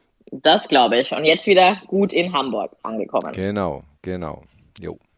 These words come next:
Speaker 1: Super. Ja, ich sitze hier auch heute in, ähm, Roermond. Ähm, nach der Woche Urlaub wieder einige, äh, Termine hier auch bei uns in den, ähm, Standorten. Ähm, Heidi, du bist auch wieder, ähm, zurück in Wien nach, ähm, ein paar Tagen an den Kärntner Seen.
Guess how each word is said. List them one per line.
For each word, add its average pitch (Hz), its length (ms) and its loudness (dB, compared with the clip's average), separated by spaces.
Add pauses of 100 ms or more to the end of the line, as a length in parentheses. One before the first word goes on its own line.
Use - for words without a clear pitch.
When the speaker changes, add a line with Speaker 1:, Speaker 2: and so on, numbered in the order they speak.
Speaker 1:
Super. 123 540 -2 (240)
Ja, 127 320 4
ich 175 140 -2
sitze 220 240 2
hier 180 180 6
auch 170 100 4
heute 180 280 0
in, 175 240 -2
ähm, 156 520 -4 (200)
Roermond. 165 720 -2 (400)
Ähm, 185 280 0
nach 185 200 -2
der 190 120 -4
Woche 185 300 -4
Urlaub 185 300 -2
wieder 170 240 -2
einige, 151 480 0
äh, 143 160 -2
Termine 165 400 -8
hier 165 240 0
auch - 180 -2
bei 143 140 -4
uns 147 340 -8
in 135 260 -4
den, 135 300 2
ähm, 131 160 -2
Standorten. 208 1040 0 (380)
Ähm, 165 340 0
Heidi, 175 300 2
du 247 100 -4
bist 247 220 -4
auch 202 160 0
wieder, 220 340 0
ähm, 226 160 -8
zurück 240 360 -6 (120)
in 220 300 -4
Wien 226 240 2 (120)
nach, 202 320 -2
ähm, 208 220 -2
ein 190 160 -4
paar 214 140 -6
Tagen 196 480 0
an 190 120 -6
den 196 240 -8
Kärntner 190 520 -6
Seen. 151 320 2